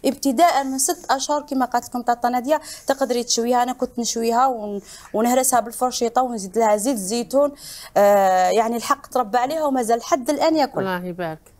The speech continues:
Speaker 1: الله يسلمك
Speaker 2: الو نديرو
Speaker 1: طاطا.
Speaker 2: لي لازان تاع باذنجان. كيفاش نديرو؟ طريقة فيها ثلاث صلصات.
Speaker 1: مهم.
Speaker 2: تخوا صوص. نشدو الباذنجان تاعنا.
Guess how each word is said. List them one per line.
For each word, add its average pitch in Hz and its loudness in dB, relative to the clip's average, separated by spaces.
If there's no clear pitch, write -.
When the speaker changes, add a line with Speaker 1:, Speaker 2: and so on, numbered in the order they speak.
Speaker 1:
الله 196 0
يسلمك 185 0
Speaker 2:
الو 269 2
نديرو 277 0
Speaker 1:
طاطا. 262 0
Speaker 2:
لي 240 0
لازان 226 0
تاع 233 2
باذنجان. 208 -2
كيفاش 226 -6
نديرو؟ 202 0
طريقة 233 -2
فيها 262 0
ثلاث 330 -2
صلصات. 196 -2
Speaker 1:
مهم. 185 -6
Speaker 2:
تخوا 262 0
صوص. - -6
نشدو 240 0
الباذنجان 269 -2
تاعنا. 190 -2